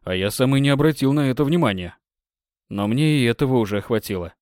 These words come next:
"Спасибо", поблагодарил я бойца и, кивнув в сторону резиденции, спросил у Шолга: "Ты понял?" "Да, дыр там больше, чем кажется", ответил он.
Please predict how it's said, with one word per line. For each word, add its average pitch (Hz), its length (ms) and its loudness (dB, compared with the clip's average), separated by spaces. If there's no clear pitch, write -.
"Спасибо", 135 580 -2
поблагодарил 117 580 2
я 165 140 2
бойца 143 480 0
и, 104 120 -4
кивнув 165 380 2
в - 40 -10
сторону 127 540 2
резиденции, 127 920 -2
спросил 131 500 -2
у 175 60 0
Шолга: 92 460 -2
"Ты 95 140 -6
понял?" 131 420 0
"Да, 117 360 2
дыр 131 260 2
там 131 240 2
больше, 151 300 2
чем 127 200 0
кажется", 92 560 -2
ответил 131 540 0
он. 90 220 -4